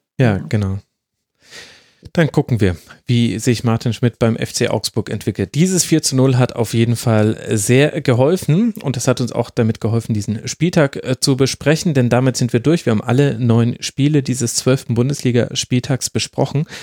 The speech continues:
Speaker 1: und ich kann euch beiden nur sehr herzlich danken. Zum einen, ihr habt sie gerade gehört, Inka Blumensaat, unter anderem beim N D R und unter anderem beim V F L Wolfsburg, so wollte ich's formulieren, unterwegs als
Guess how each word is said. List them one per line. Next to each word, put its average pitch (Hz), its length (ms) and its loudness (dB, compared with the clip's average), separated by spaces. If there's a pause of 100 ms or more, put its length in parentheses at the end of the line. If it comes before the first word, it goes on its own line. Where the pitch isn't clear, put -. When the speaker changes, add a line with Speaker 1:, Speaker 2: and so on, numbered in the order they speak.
(240)
Speaker 1:
und 120 60 -4
ich 113 100 -4
kann 123 200 -2
euch 120 160 -6
beiden 113 320 0
nur 131 260 2
sehr 131 160 2
herzlich 120 480 -2
danken. 143 400 0
Zum 123 180 -2
einen, 143 320 2
ihr 120 120 -2
habt 123 120 -4
sie 131 200 0
gerade 127 680 0
gehört, 151 380 2
Inka 185 280 2
Blumensaat, 190 680 2 (500)
unter 185 320 2
anderem 147 580 0 (220)
beim 123 400 2
N 123 220 0
D 113 80 2
R 131 260 2
und 127 140 -4
unter 123 180 -2
anderem 110 220 -2
beim 107 100 0
V 110 120 -2
F 101 100 -2
L 110 120 -2
Wolfsburg, 117 360 0
so 113 160 0
wollte 110 180 0
ich's - 100 -6
formulieren, 113 520 2
unterwegs 120 580 0
als - 180 -6